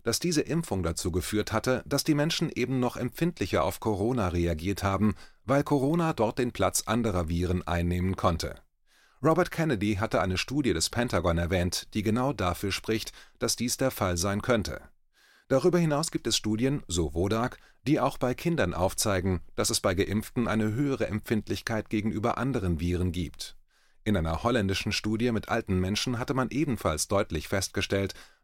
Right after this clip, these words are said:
dass die Unterdrückung bestimmter Viren mehr Platz schaffen für andere Viren. Wenn man nun Coronaviren durch Impfungen unterdrückt, werden eben andere Viren,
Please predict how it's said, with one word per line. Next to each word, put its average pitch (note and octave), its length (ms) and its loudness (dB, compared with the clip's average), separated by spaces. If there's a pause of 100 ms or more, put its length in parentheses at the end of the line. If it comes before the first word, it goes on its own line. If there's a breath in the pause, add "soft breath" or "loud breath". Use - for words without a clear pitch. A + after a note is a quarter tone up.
dass B2+ 140 0
die - 100 0
Unterdrückung C#3 560 0
bestimmter G#2+ 480 -2
Viren A2 360 0
mehr G#2 200 0
Platz F2+ 340 -2
schaffen G2 420 0
für - 280 -4
andere F#2 460 0
Viren. D#2 400 -6 (1120)
Wenn C#3 220 2
man C#3+ 140 2
nun F3 220 2
Coronaviren A#2+ 920 0
durch F#2 280 0
Impfungen A#2 460 -2
unterdrückt, F2+ 640 -4 (260 loud breath)
werden C#3 280 2
eben C#3 260 0
andere A2+ 440 0
Viren, A2+ 400 -2